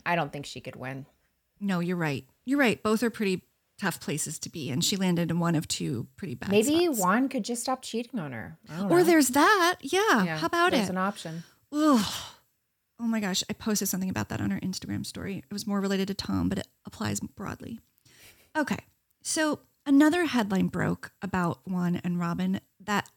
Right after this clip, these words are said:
Speaker 2: kind of didn't have that much fallout. Again, thanks to this Scandoval, which is, like, covering everything in a
Speaker 1: Yeah.
Speaker 2: haze of, like, W T F. So remember the job I told you that Juan landed at Coppin State, the really fine
Speaker 1: Yes.
Speaker 2: school that we knew less about?
Speaker 1: Mm-hmm.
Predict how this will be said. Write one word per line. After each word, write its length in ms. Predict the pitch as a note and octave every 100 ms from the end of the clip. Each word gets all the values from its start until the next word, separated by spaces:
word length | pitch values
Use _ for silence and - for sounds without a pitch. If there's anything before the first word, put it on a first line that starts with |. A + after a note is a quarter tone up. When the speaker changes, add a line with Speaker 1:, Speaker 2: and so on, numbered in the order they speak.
| _ _ _ _
Speaker 2:
kind 280 | - C#4+ F#4
of 140 | B3+
didn't 220 | - A3 -
have 200 | A#3+ A3
that 120 | G3
much 180 | G3+ -
fallout. 380 | A3+ B3 A3+
Again, 380 | G3 F#3 B3 B3+
thanks 300 | - A3 B3
to 100 | -
this 320 | G#3+ - -
Scandoval, 500 | - B3 C4+ A3 G3
which 160 | F#3+ F#3+
is, 140 | G3+
like, 200 | G3 F#3+ - _
covering 500 | - A3 A3 G#3+ G3+ -
everything 420 | G3+ A3 E3+ F#3
in 80 | F#3
a 40 |
Speaker 1:
Yeah. 40 | F3+
Speaker 2:
haze 360 | G3 G3 G3+ F#3+
of, 140 | F#3
like, 280 | F#3+ F3+ - _ - F#3
W 260 | - G3 F#3+
T 160 | F#3+ G3
F. 260 | F#3+ F#3 - - - - - -
So 240 | - A#3
remember 360 | A3+ A3 A#3 C4+
the 80 | B3
job 220 | A3+ A3+
I 60 |
told 220 | A#3+ A#3+ B3
you 100 | B3
that 140 | A3+
Juan 200 | F#3 G3
landed 280 | G3 G3+ G#3+
at 120 | G3
Coppin 340 | - F3+ F#3+ F#3+
State, 400 | - F#3+ G3+ -
the 240 | F#3+ F#3 - _ _
really 200 | G#3+ G3+
fine 160 | G3 G3
Speaker 1:
Yes. 140 | - F3
Speaker 2:
school 200 | G3 G3
that 120 | G3
we 100 | F#3+
knew 200 | F#3+ F#3+
less 200 | F#3+ F#3+
about? 220 | F#3+ F#3+ F3
Speaker 1:
Mm-hmm. 280 | E3 G3+